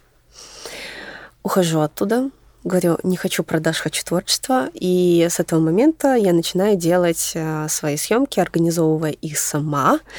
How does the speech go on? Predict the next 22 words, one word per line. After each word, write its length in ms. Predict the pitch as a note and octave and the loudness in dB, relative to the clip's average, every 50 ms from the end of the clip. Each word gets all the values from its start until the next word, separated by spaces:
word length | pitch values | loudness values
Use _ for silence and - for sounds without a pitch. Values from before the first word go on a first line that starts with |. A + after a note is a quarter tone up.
| - - - - - | -14 -14 -14 -10 -2
Я 160 | - F3 E3 | 0 2 4
никогда 480 | D#3+ E3+ E3 D#3+ - - D#3+ D#3 D#3+ D#3 | 4 4 2 0 -2 -4 -4 0 0 2
не 160 | D3+ D3+ D3+ | 2 2 0
ассистировала 600 | D3 - - - - - - F3+ G3+ G#3 A3+ A#3+ | 0 -2 -6 -6 -4 -2 -2 0 0 2 2 2
никому. 560 | A#3+ A#3+ B3 - - A#3+ A#3+ A#3+ B3 B3+ C4+ - _ - - - - - - - - - - _ - - | 2 2 0 0 2 2 4 4 2 2 0 -2 _ -18 -18 -16 -16 -16 -16 -16 -16 -18 -18 _ -8 -4
И 320 | F3+ F3 F3 F3 F3 E3+ - | -2 0 2 2 2 0 0
первая 260 | - F#3 F3+ E3+ E3+ | 0 2 2 4 4
моя 180 | E3+ E3+ E3 E3 | 4 2 2 2
съемка 640 | - - - G3 A3+ C#4 D4 - - C#4 C4+ C4+ C4 - | 0 2 2 4 4 4 4 2 0 0 0 0 0 0
в 60 | - | 2
роли 180 | F#3 F3+ F3 | 2 2 2
стилиста 540 | E3+ - - - E3+ F3 A3 C4 - - A3+ | 2 -2 -4 -4 -4 -2 -2 -4 -2 -2 -4
была, 560 | F3+ E3+ F3+ F3 F3+ F3+ F3+ F3+ E3+ E3 F3 F3 _ | -2 0 0 2 4 4 4 4 4 2 0 -6 _
как 140 | - - _ _ | -14 -14 _ _
помню, 300 | - F3+ F3 F3 F3 E3+ | 0 2 2 2 2 0
с 120 | E3 - - | 0 0 -2
Эльвирой 360 | F3+ E3 F3 F3 E3+ E3+ D#3 | 0 0 2 0 2 0 -2
Т. 280 | - - - D#3+ E3 G3+ A#3+ - _ _ _ _ _ _ _ _ _ - - | -4 -4 -4 -2 -2 -2 -4 -8 _ _ _ _ _ _ _ _ _ -8 -4
Была, 280 | F3 E3+ F3+ F3+ E3 | 2 4 6 6 6
есть 280 | D#3+ D3 D3+ D3 C#3+ - | 4 4 2 -2 -4 -6
такая 180 | - - - C#3+ | -8 -6 -6 -8
певица. 540 | - - D3+ C#3 D3+ E3+ - - - A3+ | -6 -6 -10 -10 -10 -8 -8 -6 -6 -6